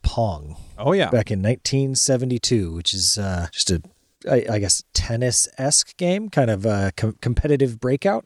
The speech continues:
Speaker 2: Yeah, absolutely. I mean,
Speaker 1: <laughs>
Speaker 2: the, the name comes from ping pong.
Speaker 1: Yeah,
Speaker 2: You know,
Speaker 1: yeah.
Speaker 2: you've got, you've got your two paddles on either side. You're bouncing a ball back and forth.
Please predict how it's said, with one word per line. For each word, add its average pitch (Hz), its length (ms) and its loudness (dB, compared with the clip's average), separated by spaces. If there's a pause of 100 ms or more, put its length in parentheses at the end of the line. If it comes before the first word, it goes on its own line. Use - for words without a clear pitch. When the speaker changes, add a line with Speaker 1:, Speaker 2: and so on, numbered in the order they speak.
(260)
Speaker 2:
Yeah, 220 260 2
absolutely. 123 520 2
I 107 80 2
mean, 120 120 4
Speaker 1:
<laughs> 123 180 0
Speaker 2:
the, 131 300 2
the 131 120 0
name 131 400 2
comes 117 380 2
from 107 540 0 (120)
ping 185 200 0
pong. - 240 -4 (280)
Speaker 1:
Yeah, 202 260 2 (140)
Speaker 2:
You - 80 2
know, 170 100 6
Speaker 1:
yeah. - 20 -
Speaker 2:
you've 113 240 2
got, 113 140 2
you've 110 140 -2
got 113 200 0
your - 60 -10
two 131 140 -2
paddles 120 340 2
on 117 120 2
either 123 180 2
side. 113 360 2
You're 104 80 0
bouncing 98 380 -2
a 120 40 0
ball 147 220 2
back 104 200 -2
and 95 120 -10
forth. 92 340 -4